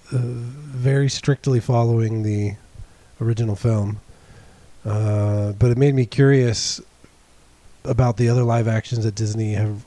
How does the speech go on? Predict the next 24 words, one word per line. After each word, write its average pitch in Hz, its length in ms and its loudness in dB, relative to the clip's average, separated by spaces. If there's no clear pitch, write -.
released. 110 440 -2
They've 110 160 -4
all 139 380 0
been 131 640 0
fairly 165 680 2
similar, 226 420 2
but 147 180 0
you're 135 140 0
right, 151 160 2
they 123 100 2
take 147 180 2
a 123 60 0
lot 123 200 0
more 110 140 0
liberties. 113 540 0
Jungle 135 260 2
Book 123 240 -2
cu-, 120 260 -2
cut 120 220 0
out 120 340 -2
some 131 180 -2
of 120 60 -2
the 123 80 0
songs 117 680 -4